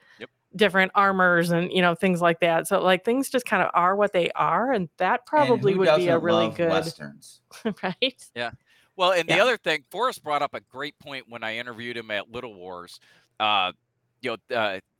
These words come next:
Speaker 1: for Gunfighter's Ball, you can do that in a very small space.
Speaker 3: Mm-hmm.
Speaker 2: Yeah.
Speaker 1: You know,
Speaker 3: Two
Speaker 1: so,
Speaker 3: by two,
Speaker 1: and
Speaker 3: I
Speaker 1: not
Speaker 3: think. Yeah.
Speaker 1: Well, he brought up even a better point.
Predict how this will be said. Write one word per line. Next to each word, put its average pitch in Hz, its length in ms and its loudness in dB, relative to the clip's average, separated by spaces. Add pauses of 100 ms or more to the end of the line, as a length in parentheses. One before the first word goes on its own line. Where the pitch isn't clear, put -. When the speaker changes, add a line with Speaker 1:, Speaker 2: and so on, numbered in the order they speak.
(100)
Speaker 1:
for 139 100 -10
Gunfighter's 202 460 -4
Ball, 131 320 2 (520)
you 240 120 -18
can 277 160 -14
do 160 180 -14
that 127 160 -2
in 110 60 -16
a 101 80 -14 (100)
very 139 300 -6
small 113 420 -8
space. - 680 -10
Speaker 3:
Mm-hmm. 113 140 -10
Speaker 2:
Yeah. 165 260 0
Speaker 1:
You 120 100 -10
know, 110 100 -8
Speaker 3:
Two - 180 -8
Speaker 1:
so, 139 60 2
Speaker 3:
by 143 140 0
two, 143 140 -10
Speaker 1:
and 160 80 -6
Speaker 3:
I 160 40 0
Speaker 1:
not 180 140 2
Speaker 3:
think. 113 180 -16 (120)
Yeah. 113 180 -20 (680)
Speaker 1:
Well, 170 200 4
he - 180 -4
brought 202 240 6
up 143 140 0
even 123 220 -10
a 104 60 -8
better 160 260 -2
point. 82 380 -18